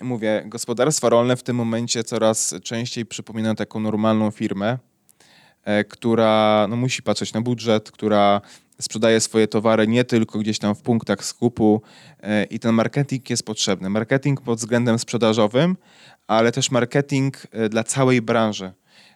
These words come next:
Tutaj, jeśli chodzi o rolnictwo, niestety nam tego bardzo mocno brakuje. E, brakuje nam takiego dobrego marketingu, dob-, dobrego przekazu informacji, e, i brakuje też rolnikom troszeczkę dobrego P R u. Gdzieś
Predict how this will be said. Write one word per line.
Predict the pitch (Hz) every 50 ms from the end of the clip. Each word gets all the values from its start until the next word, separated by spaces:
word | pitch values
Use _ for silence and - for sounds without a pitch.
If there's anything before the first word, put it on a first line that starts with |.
| _ _ -
Tutaj, | 110 - 123 117
jeśli | 117 120 - 123
chodzi | - 131 123 123 131 127
o | - 120
rolnictwo, | 123 117 113 117 120 127 135 - - - - 120 117 120 131 143 139 - - 113
niestety | 117 117 117 - - - 127 123 - - 120
nam | 117 120 120 117
tego | - 113 107 107 107
bardzo | 104 104 113 110 113 107 95 101
mocno | 98 98 98 - - - 92
brakuje. | 87 - - - - 92 90 95 113 120 - _ _ _ _ _ _ _ _ _ _ _
E, | - 98 101 98 101 98
brakuje | - 113 110 - - 120 117 113
nam | 113 113
takiego | 110 113 - 117 107 117
dobrego | 110 113 107 123 123 117 117 117
marketingu, | 113 110 113 - 117 107 - 123 120 117 104 113 117 113 113 110
dob-, | 104 110 104 98 104 107
dobrego | 101 113 110 101 113 113 113 104 120
przekazu | 113 - - 117 - 113 110 107 107 117
informacji, | 113 113 117 - 113 107 113 113 110 110 - - 139 143 160 180 190 - _ _ - - _ _ _ _ _
e, | - - 113 113 110
i | - 135
brakuje | 117 117 123 - - 156 160 160
też | 151 147 139 - - -
rolnikom | 135 120 127 131 131 135 139 143 135
troszeczkę | 123 123 120 - 139 - - - 127 123
dobrego | 113 113 107 104 117 117 104 117 110
P | - - 107 110 107 101
R | 98 95
u. | 98
Gdzieś | 104 104 98 117 131 135 131 - - -